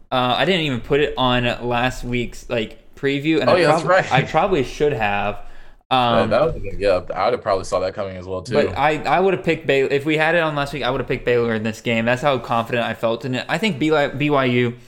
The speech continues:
Speaker 1: is a good team, but I don't think this, this was something I thought was kinda interesting,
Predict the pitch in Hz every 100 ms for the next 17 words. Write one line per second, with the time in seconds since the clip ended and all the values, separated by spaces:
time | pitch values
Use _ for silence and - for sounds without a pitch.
0 | - - - 143 185 180 165 - 135 135
1 | 135 - - - _ _ - 147 135 127
2 | - 131 131 135 151 160 - 147 131 123
3 | 139 165 143 185 196 190 180 151 127 123
4 | 120 123 - 113 - 120 - - 113 104